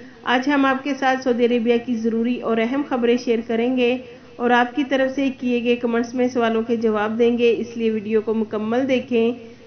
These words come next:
ताकि आपको सारी मालूमात मिल सके। सबसे पहले नाजरीन, उन पाकिस्तानी भाइयों के लिए गुड न्यूज़ है जो सऊदी अरेबिया से छुट्टी जा रहे हैं।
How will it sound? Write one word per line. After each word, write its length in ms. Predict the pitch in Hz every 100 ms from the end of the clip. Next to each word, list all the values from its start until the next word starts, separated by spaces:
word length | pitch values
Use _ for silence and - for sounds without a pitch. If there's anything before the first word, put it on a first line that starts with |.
| -
ताकि 320 | 233 226 262
आपको 300 | 233 226 269
सारी 280 | 262 247 226
मालूमात 500 | 226 214 220 214 214
मिल 140 | 214 202
सके। 400 | 208 196 190 185 - - - -
सबसे 340 | 277 262 311
पहले 260 | 285 285 277
नाजरीन, 480 | 269 254 233 269 269
उन 140 | 254 247
पाकिस्तानी 560 | 233 226 240 240 233
भाइयों 320 | 233 240 220 220
के 100 | 226
लिए 180 | 226 226
गुड 240 | 226 226
न्यूज़ 300 | 240 226 220 247
है 280 | 226 240 - - - 247
जो 100 | 240
सऊदी 320 | 247 226 240
अरेबिया 420 | 233 226 214 233
से 140 | 240 277
छुट्टी 340 | 269 226 233 220
जा 200 | 208 196
रहे 320 | 196 214 208
हैं। 200 | 208